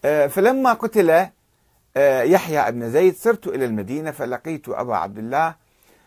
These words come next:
فحدثته الحديث. أنا أحاول أختصر لأن الحديث طويل والوقت ما يسع كثير حقيقة. آه، فبكى، يقول: "رحت للإمام الصادق فب-، آه، وحدثته الحديث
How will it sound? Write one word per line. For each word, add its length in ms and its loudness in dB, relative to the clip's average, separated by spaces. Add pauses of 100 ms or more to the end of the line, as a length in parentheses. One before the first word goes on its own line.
(200)
فحدثته 880 -4
الحديث. 400 -4
أنا 200 -4
أحاول 280 -6
أختصر 400 -10
لأن 160 -8
الحديث 320 -12
طويل 440 -6
والوقت 480 -10
ما 140 -8
يسع 220 -14 (100)
كثير 240 -20
حقيقة. 380 -20 (960)
آه، 600 -2 (180)
فبكى، 680 -2
يقول: 400 -4
"رحت 260 -8 (100)
للإمام 320 -6
الصادق 420 -8 (500)
فب-، 220 -6 (100)
آه، 240 -4
وحدثته 920 -4
الحديث 520 -6